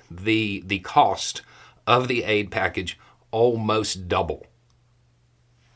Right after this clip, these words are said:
So realistically, what happens to this in the Senate? Nothing. It doesn't go anywhere. Um, it's so bad that Biden even was like, "Yeah, if it does pass, I'll veto it."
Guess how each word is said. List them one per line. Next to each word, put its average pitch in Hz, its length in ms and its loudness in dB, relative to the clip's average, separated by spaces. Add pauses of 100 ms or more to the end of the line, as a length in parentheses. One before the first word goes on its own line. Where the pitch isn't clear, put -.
(1600)
So 131 400 6
realistically, 139 920 4
what 120 200 2
happens 127 360 0
to 107 120 0
this 104 240 2
in 101 80 -2
the 87 80 -4
Senate? 90 420 -2 (800)
Nothing. 85 300 -2
It 69 80 -14
doesn't 78 240 -6
go 71 160 -10
anywhere. - 320 -20 (680)
Um, 78 340 -4
it's 127 220 2
so 110 220 6
bad 101 380 2
that 90 260 -4
Biden 92 580 2
even 90 320 -6
was 85 160 -4
like, 90 180 -2
"Yeah, 82 180 -4
if 78 100 -10
it 78 180 -6
does 92 220 -2
pass, - 260 -8
I'll 80 140 -4
veto 85 400 -8
it." - 200 -18